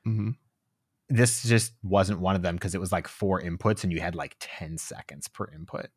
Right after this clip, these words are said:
Speaker 1: Yeah.
Speaker 2: There was a Simon Says mini game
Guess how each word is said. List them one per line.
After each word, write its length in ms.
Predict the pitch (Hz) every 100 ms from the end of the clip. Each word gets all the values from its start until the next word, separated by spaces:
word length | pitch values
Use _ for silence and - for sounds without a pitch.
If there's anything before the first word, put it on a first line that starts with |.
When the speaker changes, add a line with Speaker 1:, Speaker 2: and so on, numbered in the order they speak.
| _ _ _ - - _ _
Speaker 1:
Yeah. 240 | - 120 - - _ _ _ _ _ _ _ - -
Speaker 2:
There 80 | 113
was 100 | 92
a 40 |
Simon 280 | - 98 92
Says 180 | 101 90
mini 220 | 90 90
game 460 | 87 87 85 85